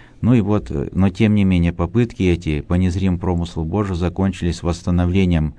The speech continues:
храма, вот. И только после этого жители были обрадованы вестью о том, что образ Богоматери найден.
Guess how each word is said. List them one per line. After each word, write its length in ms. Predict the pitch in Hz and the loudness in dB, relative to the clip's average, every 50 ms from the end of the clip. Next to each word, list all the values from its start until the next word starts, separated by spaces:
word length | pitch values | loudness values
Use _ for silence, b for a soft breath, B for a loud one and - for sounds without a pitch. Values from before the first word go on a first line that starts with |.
| B B B B | B B B B
храма, 540 | - - 87 78 78 76 78 85 95 95 90 92 B B B B B B B B - | -8 -4 0 0 2 2 2 2 0 -2 -2 -6 B B B B B B B B -10
вот. 360 | - 71 78 80 76 73 - | -8 -6 -4 -4 -4 -4 -4
И 100 | 85 - | -4 -2
только 360 | 85 110 107 98 - - 95 | 2 4 2 2 2 0 -2
после 440 | 85 92 92 87 - - 85 85 95 | -2 0 -2 -2 -2 -2 0 2 2
этого 420 | 110 113 - 101 82 80 78 73 - | 0 0 0 -2 -2 -2 -2 -4 -4
жители 480 | 95 85 95 101 90 - 87 82 82 | -4 -2 -2 -2 0 0 0 0 0
были 240 | 82 78 87 85 82 | 0 0 0 0 2
обрадованы 600 | 82 80 76 80 90 101 101 92 95 90 87 85 | 0 -2 -2 0 0 0 0 0 0 0 0 0
вестью 340 | 85 85 82 82 - 78 76 | 0 0 -2 -4 -4 -8 -8
о 20 | |
том, 200 | 71 - 90 90 82 | -4 -2 -2 -2 -4
что 320 | 87 - - 80 71 - - | -4 -6 -6 -6 -6 -6 -4
образ 420 | - 95 104 92 90 87 82 82 | -2 -2 0 0 0 -2 -2 -2
Богоматери 680 | 78 82 82 78 80 78 80 87 90 87 87 80 78 80 | -4 -4 -2 -2 -2 -2 -2 -2 -2 -4 -6 -6 -4 -4
найден. 520 | 76 71 78 80 76 65 64 64 64 - | -4 -2 -2 -2 -2 -2 -4 -8 -10 -10